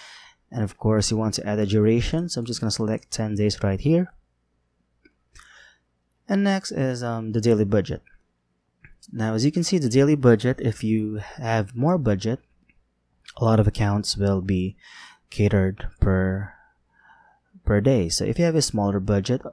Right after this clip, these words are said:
obviously you have a small, small accounts or small profiles will be catered per day. So the sweet spot right here for me is around two hundred pesos. So this is around, um, I think,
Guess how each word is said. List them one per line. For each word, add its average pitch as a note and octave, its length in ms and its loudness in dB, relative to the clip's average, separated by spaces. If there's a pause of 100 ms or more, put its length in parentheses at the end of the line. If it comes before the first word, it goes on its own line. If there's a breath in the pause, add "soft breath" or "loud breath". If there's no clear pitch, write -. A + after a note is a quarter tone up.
(120)
obviously A2 520 2
you G#2 160 2
have F#2+ 260 0
a G2+ 100 -4
small, G2+ 540 -4
small A#2 340 0
accounts G2+ 420 -2
or G2+ 140 -4
small A2 500 -4 (120)
profiles G#2 560 0
will G#2 100 0
be G2 120 -4
catered F#2+ 360 -4
per F#2+ 140 -6
day. - 240 -12
So A#2+ 320 -4 (560 loud breath)
the C3 100 0
sweet G3+ 280 2
spot - 360 4
right C#3+ 180 0
here D3+ 280 0
for A#2 180 -2
me A#2 180 0
is G#2 120 0
around G2+ 240 -2
two - 160 -4
hundred G2+ 480 -2 (160)
pesos. G#2 420 -2
So A2 160 -6
this C#3 180 -4
is D#3 140 -4
around, A#2 640 -4 (720 loud breath)
um, A2 220 -4
I G#2 160 -2
think, G2+ 880 -6